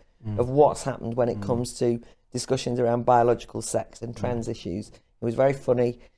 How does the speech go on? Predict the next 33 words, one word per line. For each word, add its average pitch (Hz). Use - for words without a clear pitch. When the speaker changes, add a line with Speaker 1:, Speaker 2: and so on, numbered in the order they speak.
Speaker 2:
shared 127
by 120
millions 131
of 120
people 120
up -
until 139
then. 131
And 156
I'd 160
retweeted 170
it -
at -
the -
time 127
Speaker 1:
Mm. -
Speaker 2:
with 120
a, 123
"He's 123
got 127
it -
in 117
one 123
minute" 120
type 110
of -
thing. 113
I 208
was 247
actually 175
a 156
bit 151
offended 170